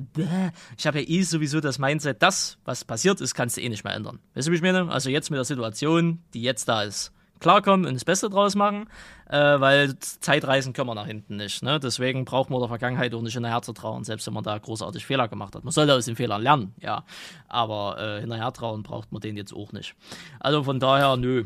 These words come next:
ist sie so für mein persönliches Ding, es war okay, ne? Und wenn ich so heute zurück drüber nachdenke, war so wirklich richtig okay. Wenn ich über-, äh, wenn ich das Drama nochmal so überlege, ach, Katastrophe, alter Schwede, alter Schwede.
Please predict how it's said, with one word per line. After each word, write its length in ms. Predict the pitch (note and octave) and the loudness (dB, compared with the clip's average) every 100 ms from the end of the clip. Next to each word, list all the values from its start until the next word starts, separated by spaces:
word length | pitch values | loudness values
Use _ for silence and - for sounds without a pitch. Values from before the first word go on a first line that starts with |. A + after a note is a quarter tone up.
| - | -4
ist 160 | - C#3 | -2 2
sie 120 | D#3+ | 4
so 260 | C3 D3+ D3 | 6 4 2
für 160 | C3+ B2+ | 2 2
mein 160 | C3+ | 2
persönliches 420 | C3+ C3 B2 A#2+ | 2 0 -2 -4
Ding, 140 | C#3 C3+ | -4 -2
es 100 | - | 4
war 140 | C4 | 4
okay, 380 | C3+ - C3+ C3 - _ _ | 4 2 0 0 -4 _ _
ne? 160 | C3+ D#3 F3 - _ _ _ | 0 2 2 -2 _ _ _
Und 60 | B2+ | 0
wenn 120 | D3 | 4
ich 120 | E3 | 4
so 120 | - D#3 | 6 6
heute 280 | F3+ F3+ | 6 4
zurück 380 | E3+ - E3 E3+ | 0 0 0 0
drüber 240 | D#3 D3 C#3 | 0 2 4
nachdenke, 560 | E3 F3 D#3+ D#3+ D#3 - _ _ _ - | 4 4 2 2 0 -4 _ _ _ 4
war 120 | C#3+ | 4
so 160 | C#3+ | 6
wirklich 320 | C#3 E3+ C3+ A2 | 6 6 4 0
richtig 320 | D#3 B2+ A2 | -2 -4 -6
okay. 300 | A2 A2+ A2 | -6 -6 -6
Wenn 120 | A2+ | -6
ich 80 | A2+ | -4
über-, 200 | A#2+ A#2 | -4 -4
äh, 120 | A#2+ A2+ | -4 -6
wenn 80 | |
ich 60 | G#2+ | -8
das 160 | A2 - | -10 -4
Drama 260 | C3+ D3+ | -2 0
nochmal 220 | C#3+ C#3 | -2 -4
so 100 | B2+ | -4
überlege, 460 | C3+ B2+ B2+ C#3+ C#3 | -4 -2 -4 -4 -4
ach, 140 | A2+ - | -6 -6
Katastrophe, 920 | A#2 A2 A2+ G2+ - A#2+ B2 G#2+ - | -8 -6 -8 -8 -10 -10 -10 -8 -8
alter 300 | - A#2 F#2 | -6 -8 -10
Schwede, 720 | - - - - - - - | -12 -14 -14 -14 -14 -14 -14
alter 420 | - - - - - | -14 -14 -14 -16 -16
Schwede. 340 | - - | -14 -12